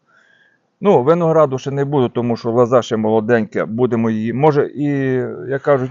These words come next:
і будуть якісь там, е, такі стартові виноградники. Ну, я буду, напевне, їх обрізати, щоб просто набрала сила, ло-, е, лоза набрала силу. А вже через рік, я думаю, вже буде урожай, і думаю, буде хороший урожай.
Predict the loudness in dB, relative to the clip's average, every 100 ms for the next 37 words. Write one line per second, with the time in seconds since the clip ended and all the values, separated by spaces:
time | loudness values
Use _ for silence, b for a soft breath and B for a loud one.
0 | -8 -8 -6 -4 -6 -6 -6 -4 0 0
1 | 0 -2 -2 -6 -10 -10 -10 -8 -8 2
2 | 4 4 0 -4 -4 -4 -2 0 4 4
3 | 4 -6 -6 -6 -4 -4 -4 -6 -8 -6
4 | -4 -4 -4 -6 -8 -8 -6 -2 -2 -2
5 | -6 -8 -12 -8 -6 -6 -6 -8 B B
6 | -4 0 2 4 2 0 -4 -4 -2 -2
7 | -4 -8 -6 -6 -6 -8 -6 -6 -8 -6
8 | -2 2 4 4 2 2 2 2 -2 0
9 | 2 2 -2 -14 _ b b b b 6
10 | 6 6 2 4 4 4 0 0 -2 -2
11 | -4 -2 -2 -2 0 -2 -2 -2 -2 -2
12 | -2 -2 0 0 -2 -4 -4 -4 -4 -6
13 | -4 0 0 -2 -6 -6 -6 -8 -10